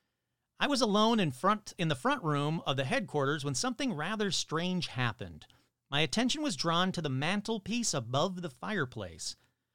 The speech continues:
Now, there was a radio on it, and I watched as that radio lifted up in the air by itself, moved over in the air a few feet, and then crashed down on a nearby record player, smashing it."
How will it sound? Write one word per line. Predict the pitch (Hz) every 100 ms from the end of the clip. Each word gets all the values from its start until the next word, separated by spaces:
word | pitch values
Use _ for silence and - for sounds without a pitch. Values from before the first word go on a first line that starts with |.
| _
Now, | 165
there | 196
was | 285
a | 277
radio | 170 240 320 180 117
on | 110 110
it, | 147 - _ _
and | 170
I | 202
watched | 185 214 269 - -
as | 151
that | 175 147
radio | 156 180 180
lifted | 147 117 139 190 240
up | 196 202
in | 180
the | 151
air | 139 226
by | 226 226
itself, | 233 - 165 117 110 - - _ _ _ _ _ _ _ _ _ -
moved | 139 202 165
over | 185 269 277 196
in | 156
the | 139
air | 131 131 131
a | 123
few | - 196 175
feet, | - - 285 160 - - - _ _ _ _ _
and | 165
then | 165
crashed | 127 - 185 240 -
down | 165 202 220 196 175
on | 151
a | 139
nearby | 120 151 226 196 202
record | 160 185 - 123 101
player, | 117 117 131
smashing | 135 - 156 185 220 165 135 104
it." | 87 -